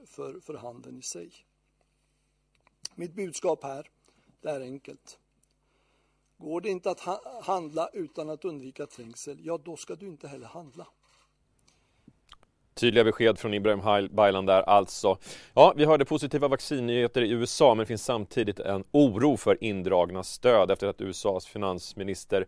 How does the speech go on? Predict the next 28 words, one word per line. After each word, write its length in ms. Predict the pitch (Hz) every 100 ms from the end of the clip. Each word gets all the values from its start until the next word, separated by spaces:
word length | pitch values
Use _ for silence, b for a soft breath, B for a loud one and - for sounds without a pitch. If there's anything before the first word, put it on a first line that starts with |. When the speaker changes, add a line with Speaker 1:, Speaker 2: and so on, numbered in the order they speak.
| B B
Speaker 2:
Steven 380 | - - 98 104
Mnuchin 680 | 104 117 135 - 123 113 107 -
har 80 |
sagt 240 | - 104 95
att 80 | -
han 160 | 101
vill 100 | 101
se 140 | - 98
ett 80 |
slut 520 | - - 165 107 - -
på 100 | 101
delar 460 | 92 104 92 95 -
av 200 | 92 87
Feds 500 | - 101 87 - -
pandemiutlåning. 1000 | 104 95 104 101 78 110 131 135 85 B B B B -
Rosmarie 460 | 120 135 127 127
Westman, 480 | 123 143 - 139 120
chefsekonomen 600 | - 120 107 120 113 113
på 260 | - 107 101
Burenstam 420 | 107 101 95 104
och 80 | 95
Partners, 360 | 131 127 120
kommenterade 380 | - 110 110 98
läget 500 | 104 98 90 95 -
så 140 | -
här 260 | 104 127 85
i 40 |
Börsmorgon. 420 | 82 90 95 87